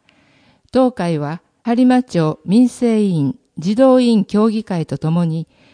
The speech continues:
風薫るフェスタの会場で福祉フェアを開催しました。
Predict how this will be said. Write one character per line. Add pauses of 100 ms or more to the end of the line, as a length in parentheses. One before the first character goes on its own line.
(140)
風
薫
る
フ
ェ
ス
タ
の
会
場
で (320)
福
祉
フ
ェ
ア
を
開
催
し
ま
し
た。